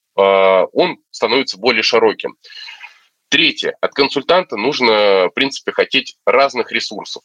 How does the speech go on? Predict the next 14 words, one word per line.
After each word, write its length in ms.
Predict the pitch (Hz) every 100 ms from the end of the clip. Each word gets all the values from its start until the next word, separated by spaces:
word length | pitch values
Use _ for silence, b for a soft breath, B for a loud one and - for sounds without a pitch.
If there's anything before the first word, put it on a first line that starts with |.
| _
Это 720 | 104 - 101 92 90 85 82 107
ресурсы 420 | 120 127 104 85
с 60 |
точки 300 | - 98 -
зрения 280 | 101 107 92
и 140 | - 135
логистики, 560 | 143 120 113 - -
и 60 | 107
банков, 400 | 110 101 - -
и 80 | 101
сопровождения 640 | - - 107 113 135 127
на 140 | 117 113
месте. 380 | 104 - - - _ -
Также 460 | 139 107 87 -